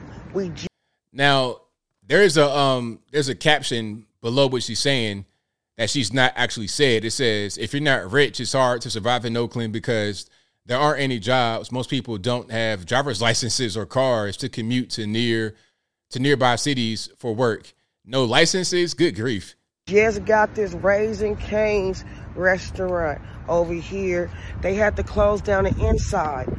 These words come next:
Speaker 1: Gone. Can't open no more. Almost every bu-, business that opens up in Oakland closes. Businesses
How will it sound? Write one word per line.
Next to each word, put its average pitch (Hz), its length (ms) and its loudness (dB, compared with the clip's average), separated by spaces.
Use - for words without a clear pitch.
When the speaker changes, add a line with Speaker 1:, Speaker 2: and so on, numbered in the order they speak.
Speaker 1:
Gone. 196 880 0
Can't 190 380 -2
open 214 340 0
no 165 180 -2
more. 156 460 0
Almost 190 480 0
every 226 440 0
bu-, 208 500 2
business 220 480 0
that - 280 0
opens 226 420 4
up 226 280 0
in 180 180 0
Oakland 180 540 2
closes. 240 540 2
Businesses 226 540 -2